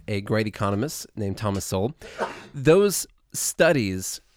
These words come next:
that talk about children going to bed hungry or children not having enough food,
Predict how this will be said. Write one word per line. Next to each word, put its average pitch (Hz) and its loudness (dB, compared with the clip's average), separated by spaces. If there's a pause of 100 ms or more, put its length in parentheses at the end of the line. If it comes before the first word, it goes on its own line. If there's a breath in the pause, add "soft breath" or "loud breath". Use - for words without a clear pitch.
(100)
that 123 -2
talk 139 4
about 127 2
children 147 2
going 131 4
to 127 0
bed 123 2
hungry 127 -2
or 120 -2
children 135 2
not 127 2
having 123 2
enough 120 2
food, 120 0